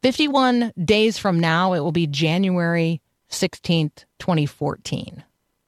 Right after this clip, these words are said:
Fifty-one weeks from now, we will be past the twenty twenty-four election. Fifty-one months from now, we'll be past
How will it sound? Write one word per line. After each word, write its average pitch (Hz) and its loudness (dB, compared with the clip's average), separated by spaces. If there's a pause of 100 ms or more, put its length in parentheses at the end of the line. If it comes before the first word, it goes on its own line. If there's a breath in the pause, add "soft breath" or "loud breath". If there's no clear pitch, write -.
(1400)
Fifty-one 214 0
weeks 233 0
from 277 0
now, 285 2
we 226 2
will 196 -2
be 180 -2
past - -2
the 180 -2
twenty 185 0
twenty-four 165 -2
election. 147 -4 (220)
Fifty-one 208 2
months 190 2
from 320 0
now, 320 0
we'll 214 0
be 190 0
past - -2